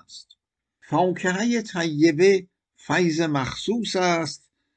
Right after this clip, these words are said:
هذا تعبیر رؤیاک. مجمل آن که دلیل علو کلمت الله و ظهور آثار الله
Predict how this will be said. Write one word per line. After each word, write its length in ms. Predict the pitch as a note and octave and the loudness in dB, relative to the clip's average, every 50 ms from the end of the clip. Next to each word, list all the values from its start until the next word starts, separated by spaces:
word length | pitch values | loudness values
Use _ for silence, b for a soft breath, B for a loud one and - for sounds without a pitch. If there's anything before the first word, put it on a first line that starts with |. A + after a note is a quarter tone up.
| _ _ _ _ _ _ _ _ _ _ - - | _ _ _ _ _ _ _ _ _ _ -8 -2
هذا 720 | - D3 D#3 D#3+ D#3 C#3 D#3 F3 F#3 F#3+ F#3 F3+ F3 - - - | 0 0 2 2 2 2 4 4 4 4 4 2 2 -2 -6 -12
تعبیر 540 | - D#3+ D#3 D3+ C#3+ C#3+ C#3+ D#3+ F3+ F3 | -12 -10 -8 -6 -4 -4 -2 0 0 0
رؤیاک. 760 | D#3+ E3 D3+ D3 D3+ D3 A2 B2+ C#3+ D#3+ E3 E3 D#3 C#3 A#2+ A#2 - - - - _ _ - | 0 0 0 0 -2 -2 -2 -2 0 0 0 0 0 -2 -2 -6 -8 -14 -20 -20 _ _ -6
مجمل 600 | B2+ C#3+ D#3+ E3+ F#3 E3+ D#3 E3 G3 G#3 G#3+ A3 | -4 -2 0 0 0 0 0 -2 -2 0 0 2
آن 160 | A3+ A#3+ A#3 | 2 2 2
که 280 | - - - B2+ - - - G#2 A2 | 0 0 -4 -6 -6 -8 -10 -6 -4
دلیل 460 | D3 D#3 E3 E3+ F#3+ G#3+ G#3 F#3+ E3+ | -2 0 0 0 0 0 0 0 0
علو 800 | D#3+ D#3 D3+ D3+ D3+ D3 C#3 C3+ D3 D#3+ F3+ F#3+ F3+ - - C3+ | 0 0 -2 -2 -2 -4 -2 -2 0 0 0 -2 -4 -4 -6 -8
کلمت 600 | C3 - D3 D3 D3+ D3 D3 C#3+ D3 D3 C#3+ - | -6 -4 -2 0 0 0 0 0 -2 -4 -4 -2
الله 600 | C#3+ D3 D3 C#3 C#3 D#3 E3 F3 F3 F3 E3+ D3 - - - - | 0 0 2 2 0 0 0 2 2 2 0 -2 -4 -8 -6 -4
و 100 | C#3+ D3 | -4 -2
ظهور 540 | C3 C3 C#3+ D3 C#3 D#3 F#3 G3 F#3 F3+ E3+ | -2 0 0 2 2 2 2 2 2 0 0
آثار 720 | D#3+ C#3 C#3+ C#3+ C#3 C3 - - C#3+ C#3 C#3+ C#3 B2+ C3 C#3+ | 0 -2 -2 -2 -2 -4 -6 -4 -2 -2 -2 -2 -2 -2 -2
الله 680 | C#3 C#3 C3+ C3 C3+ D3 E3 F3+ F3+ F3+ F3 E3 - | -2 -2 -2 -2 -2 0 2 2 2 2 2 0 -4